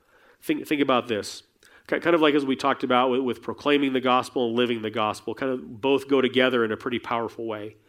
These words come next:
right? One authenticates the other. I think it's similar with exhortation and encouragement. When, when both come together, they come together in a pretty powerful way.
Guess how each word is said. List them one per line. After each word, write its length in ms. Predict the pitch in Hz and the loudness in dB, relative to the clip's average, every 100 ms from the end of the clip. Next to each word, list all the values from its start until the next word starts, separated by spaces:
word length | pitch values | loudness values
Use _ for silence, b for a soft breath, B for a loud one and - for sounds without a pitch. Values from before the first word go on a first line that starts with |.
| b b b - | b b b -6
right? 180 | 117 120 | -4 -4
One 400 | 120 127 120 - | 0 0 0 -4
authenticates 880 | 113 - 123 110 - 117 117 - - | -6 -6 -8 -8 -6 -6 -6 -10 -16
the 280 | 113 120 | -8 -4
other. 340 | 113 107 107 98 B B B B B _ | -2 -2 -6 -10 B B B B B _
I 60 | - | -6
think 180 | 143 | 0
it's 120 | 135 - | 0 -2
similar 540 | - 147 143 131 123 | -2 2 4 4 4
with 400 | 120 120 120 - _ - | 2 0 -2 -14 _ -8
exhortation 920 | 123 123 127 123 123 113 - 113 117 | -8 -4 -6 -4 -6 -6 -8 -10 -10
and 140 | 110 107 | -10 -10
encouragement. 680 | 104 - 120 113 107 107 | -10 -6 -6 -6 -12 -10
When, 240 | 117 110 120 | -8 -8 -8
when 160 | 107 | -10
both 300 | 107 127 120 | -6 -6 -6
come 220 | - 123 | -8 -8
together, 600 | 110 - 110 127 110 98 101 b b b - | -10 -8 -4 -2 -4 -6 -10 b b b -18
they 60 | |
come 200 | - 127 | -10 -10
together 420 | 123 120 120 117 | -8 -4 -2 -2
in 60 | 110 | -4
a 40 | |
pretty 260 | 110 - 120 | -6 -8 -8
powerful 520 | 113 113 110 101 107 | -6 -6 -6 -8 -8
way. 300 | 110 98 101 | -6 -6 -8